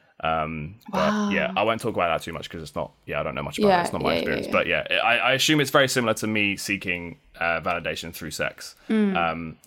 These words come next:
Speaker 1: so yeah, so we were kind of dealing with, like, our own battles very separately. And then over, over time, like, I, I did really well with my sex addiction, like,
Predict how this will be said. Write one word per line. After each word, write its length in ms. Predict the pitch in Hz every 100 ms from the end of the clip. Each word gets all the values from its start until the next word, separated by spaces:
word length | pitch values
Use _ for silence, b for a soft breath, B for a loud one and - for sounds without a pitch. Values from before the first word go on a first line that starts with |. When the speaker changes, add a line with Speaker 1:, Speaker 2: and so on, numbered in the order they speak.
| -
Speaker 1:
so 140 | -
yeah, 80 | 127
so 120 | 110
we 60 | 147
were 80 | 160
kind 160 | 190
of 100 | 160
dealing 300 | 147 160 156
with, 160 | 131 113
like, 220 | 117 113
our 180 | 110 120
own 140 | 123
battles 480 | 117 117 110 101 98
very 260 | 104 107 107
separately. 600 | 117 98 - 117 135 147 - _ _ _ _ _ - -
And 100 | 123
then 100 | 127
over, 360 | 135 139 131 123 -
over 220 | 131 120
time, 480 | - 123 123 104 98
like, 200 | 98 -
I, 400 | 113 120 117 113 -
I 180 | 113 117
did 240 | 113 98
really 180 | 98 107
well 220 | 104 104
with 160 | 95 90
my 260 | 90 92 87
sex 280 | - - -
addiction, 320 | 87 - 90
like, 280 | 87 87